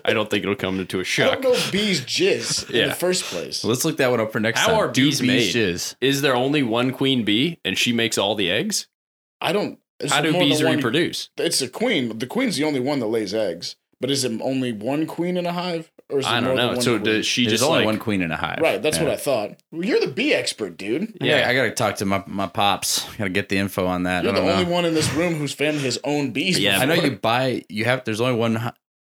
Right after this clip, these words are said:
Speaker 3: one queen per hive, and that sometimes they can s-, create a second queen,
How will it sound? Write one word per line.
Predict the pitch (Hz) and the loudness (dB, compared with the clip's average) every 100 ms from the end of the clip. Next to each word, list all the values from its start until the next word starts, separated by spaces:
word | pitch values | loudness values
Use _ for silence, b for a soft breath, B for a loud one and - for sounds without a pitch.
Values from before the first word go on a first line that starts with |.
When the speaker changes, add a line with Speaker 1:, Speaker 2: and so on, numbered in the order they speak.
| _ | _
Speaker 3:
one | 92 104 117 113 110 - _ - | -6 -2 0 0 -4 -12 _ -10
queen | 107 101 92 | -2 0 0
per | - 92 | -2 -2
hive, | 87 82 73 - - - | -2 -4 -6 -8 -10 -6
and | 90 | -2
that | 92 85 | -2 0
sometimes | 104 98 92 90 | -2 0 0 -2
they | 85 | -4
can | 78 80 | -6 -8
s-, | - - | -8 -8
create | - 92 92 82 | -4 0 0 0
a | |
second | - 87 90 107 | -2 -2 -2 -6
queen, | - 123 120 139 | -4 -2 0 -2